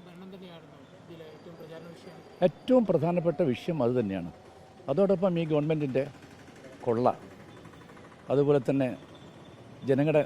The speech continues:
Speaker 2: വഞ്ചിച്ചുകൊണ്ടുള്ള പത്ത് വർഷക്കാലത്തെ ഭരണം, അതാണ് ഞങ്ങൾ പ്രധാനമായിട്ടും ഹൈലൈറ്റ് ചെയ്തത്. ഒരിക്കലും അംഗീകരിക്കാൻ സാധിക്കാത്ത അത്രയും വലിയ ഒരു കൊള്ളയാണ് ശബരിമലയിൽ നടന്നത്.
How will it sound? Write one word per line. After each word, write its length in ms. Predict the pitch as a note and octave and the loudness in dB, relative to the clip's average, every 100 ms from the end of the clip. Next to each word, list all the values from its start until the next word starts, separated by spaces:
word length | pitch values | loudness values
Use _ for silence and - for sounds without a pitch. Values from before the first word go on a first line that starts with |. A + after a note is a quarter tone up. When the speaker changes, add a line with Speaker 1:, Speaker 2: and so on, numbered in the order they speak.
| B2+ | 2
Speaker 2:
വഞ്ചിച്ചുകൊണ്ടുള്ള 640 | C3 C#3 D3+ D#3 B2+ B2+ B2+ D3+ - - - - - | 0 0 -2 -2 0 0 -2 -4 -14 -20 -20 -12 -8
പത്ത് 180 | A2+ C#3 | -4 -2
വർഷക്കാലത്തെ 500 | C3 C#3 A2 G#2+ G#2 F#2+ | -2 -2 -2 -2 -2 -4
ഭരണം, 260 | F#2 G2 - - - - - - - - C#3+ | -6 -8 -12 -20 -20 -20 -20 -20 -20 -10 -4
അതാണ് 260 | D3+ C3 - - - | -2 -2 -4 -10 -8
ഞങ്ങൾ 160 | B2 B2 A2 | -6 -6 -6
പ്രധാനമായിട്ടും 560 | G#2 C3+ C3 A2+ - - | -6 -4 -2 -4 -6 -6
ഹൈലൈറ്റ് 340 | G2 G2+ F#2+ F2+ | -4 -2 -2 -6
ചെയ്തത്. 200 | D#2+ - - - - - - - A2+ | -8 -12 -16 -18 -18 -18 -18 -10 -4
ഒരിക്കലും 360 | B2 E3 G#3+ G3 | -4 -2 0 0
അംഗീകരിക്കാൻ 460 | D#3 E3 E3 D#3 D#3+ C#3 | 0 -2 -4 -4 -4 -2
സാധിക്കാത്ത 440 | C#3+ B2+ C3+ B2 C3+ - B2 | -2 -2 -2 -2 -4 -8 -10
അത്രയും 320 | G#2+ C3+ C#3 | -6 -4 -2
വലിയ 180 | B2 B2 A#2+ - - - - | -2 -4 -6 -12 -20 -20 -14
ഒരു 80 | - - | -10 -6
കൊള്ളയാണ് 400 | G#2+ A#2+ A2 G#2+ - - - | -4 -2 -2 -4 -10 -20 -10
ശബരിമലയിൽ 480 | B2 A2+ B2 A2+ G2+ | -6 -4 -2 -2 -2
നടന്നത്. 300 | E2+ D#2 F2+ | -4 -8 -12